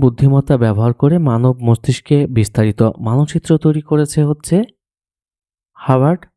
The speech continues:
বিশ্ববিদ্যালয় ও Google।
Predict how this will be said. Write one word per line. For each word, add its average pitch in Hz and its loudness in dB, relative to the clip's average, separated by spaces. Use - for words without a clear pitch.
বিশ্ববিদ্যালয় 123 0
ও 120 2
Google। 127 2